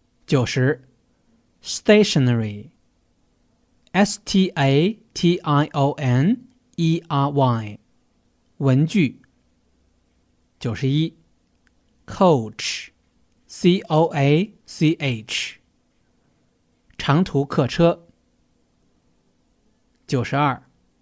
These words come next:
Venue，V E N U E。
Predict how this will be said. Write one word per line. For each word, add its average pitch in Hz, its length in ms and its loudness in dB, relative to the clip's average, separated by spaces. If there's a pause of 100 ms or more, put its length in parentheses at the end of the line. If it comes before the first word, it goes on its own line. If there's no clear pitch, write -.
(920)
Venue，V 151 840 2 (1080)
E 175 720 2 (240)
N 160 320 2
U 151 280 2
E。 123 460 -2